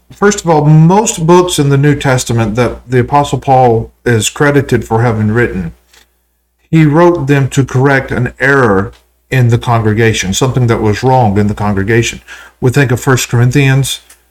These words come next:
uh, this is a big one. We think of Galatians. Paul starts the letter off to the Galatian churches with a, with a very strong rebuke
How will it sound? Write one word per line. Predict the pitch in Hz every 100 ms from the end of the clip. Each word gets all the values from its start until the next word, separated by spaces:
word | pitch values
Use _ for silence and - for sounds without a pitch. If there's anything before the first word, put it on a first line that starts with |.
| _
uh, | - 104 87 76 -
this | 120 131
is | 107
a | 110
big | 107 117
one. | 120 120 120
We | 117
think | 131 123
of | 110
Galatians. | 113 104 123 120 - 123 123 - - _ _ _ _ _ _ -
Paul | 131 123
starts | 123 - 120 107
the | -
letter | 117 123 113 120
off | 120 -
to | 123
the | 107
Galatian | 110 113 123 120 117
churches | 131 120 120 113 117
with | 107
a, | 107 104
with | 123 113
a | 107
very | 107 131 135 113
strong | - - 123 127 120 123 113
rebuke | 113 120 127 127 123